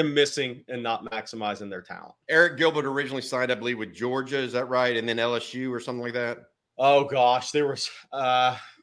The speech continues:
Speaker 1: I think L S U, then Georgia. Now
Speaker 2: He was
Speaker 1: the
Speaker 2: like a
Speaker 1: Browns.
Speaker 2: five-star tight end.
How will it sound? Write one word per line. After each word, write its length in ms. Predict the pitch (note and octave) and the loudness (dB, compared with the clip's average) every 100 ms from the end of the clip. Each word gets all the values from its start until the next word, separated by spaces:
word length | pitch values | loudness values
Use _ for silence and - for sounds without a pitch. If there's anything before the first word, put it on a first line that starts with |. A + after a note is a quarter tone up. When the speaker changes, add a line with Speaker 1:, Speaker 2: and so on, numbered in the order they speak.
| _ _ _ - D#3+ _ _ _ _ _ _ _ - | _ _ _ -18 -18 _ _ _ _ _ _ _ -2
Speaker 1:
I 120 | C#3 | 4
think 160 | D#3 C#3 | 4 6
L 220 | C#3+ D3+ | 6 6
S 200 | C#3+ - | 4 0
U, 180 | D3 C#3+ | -6 -6
then 240 | C3 C3+ C3 | -4 -4 -6
Georgia. 640 | C3 B2+ C3 A#2 C3 B2+ B2+ _ _ _ _ _ _ _ | -8 -6 -6 -4 -2 -2 -4 _ _ _ _ _ _ _
Now 260 | B2 B2 B2+ | -2 0 2
Speaker 2:
He 60 | |
was 100 | D3+ | 2
Speaker 1:
the 40 | F3 | 2
Speaker 2:
like 120 | F3+ | 4
a 40 | D#3+ | 2
Speaker 1:
Browns. 120 | - | 2
Speaker 2:
five-star 640 | E3 E3 D#3+ - D#3 C#3 | 6 6 6 4 4 6
tight 320 | - C3 A#2 A2 | 4 0 2 2
end. 360 | G#2+ G#2 G2 | 0 0 -6